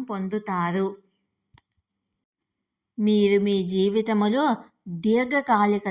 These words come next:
లక్ష్యాలపై దృష్టి పెట్టండి. మకర రాశి. మకర రాశి వారికి ఆర్థిక, వృత్తిపరమైన లాభాలు కలుగుతాయి. పనిలో మీకు కొత్త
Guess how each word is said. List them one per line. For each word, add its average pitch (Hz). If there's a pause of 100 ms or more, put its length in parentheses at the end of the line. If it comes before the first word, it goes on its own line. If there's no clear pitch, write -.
(100)
లక్ష్యాలపై 190 (480)
దృష్టి 196
పెట్టండి. 180 (1200)
మకర 208 (100)
రాశి. 185 (880)
మకర 196 (100)
రాశి 214
వారికి 180 (440)
ఆర్థిక, 185 (640)
వృత్తిపరమైన 196 (500)
లాభాలు 220
కలుగుతాయి. 185 (420)
పనిలో 214
మీకు 185 (400)
కొత్త 185